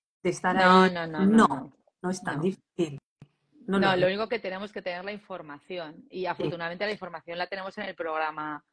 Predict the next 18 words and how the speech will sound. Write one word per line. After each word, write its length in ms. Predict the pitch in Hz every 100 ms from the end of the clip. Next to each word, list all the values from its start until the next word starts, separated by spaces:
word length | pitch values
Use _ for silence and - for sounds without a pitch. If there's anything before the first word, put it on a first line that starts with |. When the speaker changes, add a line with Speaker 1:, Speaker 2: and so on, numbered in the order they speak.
| _
Speaker 2:
de 160 | - 165
treinta 340 | 170 170 165
días. 240 | 170 208 180
Mira, 140 | 180
estaba 180 | 160 180
diciendo 260 | 185 208
aquí 140 | 185 190
una 120 | 175
compañera, 440 | 185 180 175 165 160
"Qué 140 | 196
ganas 300 | 208 247 277
de 80 | 262
empezar". 420 | 214 180 190 202
Empezamos 460 | 196 170 202 285 330
el 100 | 294
dieciséis 720 | 196 - 160 - 196 233 _ _ _ _ _
de 240 | 175 175
octubre, 680 | 170 165 _ 214 220 269 370